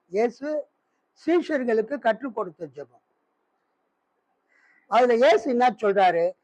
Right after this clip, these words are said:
"நீங்கள் ஜெபம் பண்ண வேண்டிய விதமாவது, பரமண்டலங்களில் இருக்கிற எங்கள் பிதாவே, உம்முடைய நாமம் பரிசுத்தப்படுவதாக,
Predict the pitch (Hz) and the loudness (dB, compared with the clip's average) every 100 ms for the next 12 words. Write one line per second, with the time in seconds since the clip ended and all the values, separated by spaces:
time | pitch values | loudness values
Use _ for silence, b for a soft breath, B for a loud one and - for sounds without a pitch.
0 | _ _ 202 247 233 180 226 285 294 240 | _ _ -2 0 2 2 2 2 2 2
1 | 233 214 202 196 214 185 165 175 165 135 | 2 2 2 2 0 0 -2 -2 0 -2
2 | 120 117 _ _ _ _ _ - 208 254 | -6 _ _ _ _ _ _ -2 0 2
3 | 254 254 262 262 262 262 247 247 247 262 | 2 2 2 2 2 2 0 -2 -4 -2
4 | 277 330 415 - _ _ _ _ - 196 | 2 4 4 0 _ _ _ _ -2 0
5 | 247 269 285 202 190 185 175 160 147 127 | 2 2 0 0 0 2 2 0 -4 -10
6 | 135 _ _ _ _ _ _ _ - 208 | -12 _ _ _ _ _ _ _ -4 0
7 | 247 240 220 196 202 240 269 277 330 381 | 0 2 2 4 4 4 4 4 4 2
8 | - _ _ _ _ 175 233 - 269 269 | -4 _ _ _ _ 0 0 -2 -2 0
9 | 214 208 185 180 156 135 123 | 0 0 2 0 -2 -6 -8